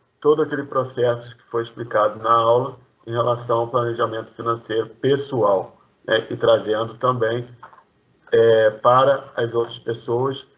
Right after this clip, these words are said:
algumas experiências, né? Então foi um bate-papo bem legal aí entre eles, né? Então foi de duas a três pessoas essa elaboração dos grupos. E eles mesmos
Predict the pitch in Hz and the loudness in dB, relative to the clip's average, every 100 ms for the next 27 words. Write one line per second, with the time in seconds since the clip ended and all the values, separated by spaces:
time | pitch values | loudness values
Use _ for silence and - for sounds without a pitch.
0 | _ - - 120 113 127 131 117 - 120 | _ -10 0 0 0 -4 -4 -6 -4 -2
1 | 113 101 95 95 95 101 101 110 113 123 | -2 -4 -6 -10 -10 -10 -6 -4 -4 -2
2 | 113 113 - 107 113 - 120 131 127 113 | 0 0 2 0 0 0 0 0 0 2
3 | 113 110 113 123 - - - 113 120 131 | 2 2 -4 -10 -18 -20 -12 -6 -6 0
4 | 117 107 98 98 98 104 104 - 107 - | 2 2 0 -6 -8 -8 -8 -8 -6 -2
5 | 117 117 117 117 139 143 143 123 120 117 | -2 -2 -4 0 2 2 0 -2 -2 -2
6 | 117 110 - 110 98 - - - - - | -2 0 2 2 0 -8 -16 -18 -14 -12
7 | - - - 107 - 113 110 104 107 107 | -10 -10 -2 0 6 6 6 4 2 2
8 | - 113 117 117 98 90 - 131 143 147 | -2 -4 -4 -8 -6 -8 -6 2 4 4
9 | 143 131 127 131 - | 2 0 2 0 -6